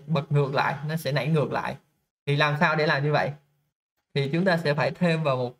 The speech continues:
cái đó gọi là Physics Material. Thì bây giờ tôi sẽ tạo một cái folder ở đây nhé.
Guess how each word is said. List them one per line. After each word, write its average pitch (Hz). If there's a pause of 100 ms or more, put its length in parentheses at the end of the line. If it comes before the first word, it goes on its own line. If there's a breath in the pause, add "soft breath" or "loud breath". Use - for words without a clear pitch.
cái 180 (520)
đó 180
gọi 131
là 123
Physics 156 (220)
Material. 143 (1300)
Thì 123
bây 123
giờ 127
tôi 123
sẽ 127 (100)
tạo -
một 123 (120)
cái 147
folder 127
ở 117
đây 127
nhé. 127